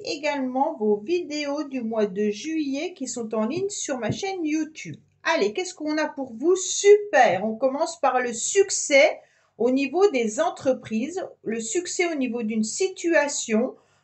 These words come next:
Donc pour moi, il y a les choses qui arrivent et qui seront très pros-, positives.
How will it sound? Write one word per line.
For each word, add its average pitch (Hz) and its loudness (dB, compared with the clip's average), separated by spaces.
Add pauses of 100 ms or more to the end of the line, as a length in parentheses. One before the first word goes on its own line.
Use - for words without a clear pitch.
Donc 254 -2
pour 277 -2
moi, 320 4
il 359 4
y - 8
a 220 8
les 220 0
choses 349 -2
qui 214 -8
arrivent 302 0
et 220 -2
qui 226 -12
seront 349 -6
très 311 0
pros-, 320 2 (100)
positives. 330 -2